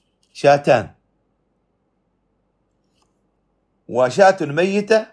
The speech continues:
يحرم أكلها، وشاة مذكاة ذكاة شرعية يحل أكلها،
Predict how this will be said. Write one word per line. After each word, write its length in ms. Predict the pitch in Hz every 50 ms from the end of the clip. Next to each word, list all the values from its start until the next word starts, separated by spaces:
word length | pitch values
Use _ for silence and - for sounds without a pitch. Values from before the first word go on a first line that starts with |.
| _ _ -
يحرم 360 | 117 117 - 156 147 147 147
أكلها، 640 | 147 156 - 165 156 165 165 180 190 226 - - _ _ _ _ _ _ _ _ _ _
وشاة 420 | - 113 123 - - 170 175 185 190
مذكاة 600 | 196 185 170 143 127 120 127 120 - - 151 156
ذكاة 340 | 160 156 135 131 - 151 135
شرعية 680 | 131 - - 135 120 101 101 113 107 95 87 90 - _ _ _ _ _ _ _ _ _ _ _ _ _ _ _ _ _
يحل 420 | - 110 101 - 165 151 143 147 147
أكلها، 560 | 135 131 - 117 113 101 87 80 - -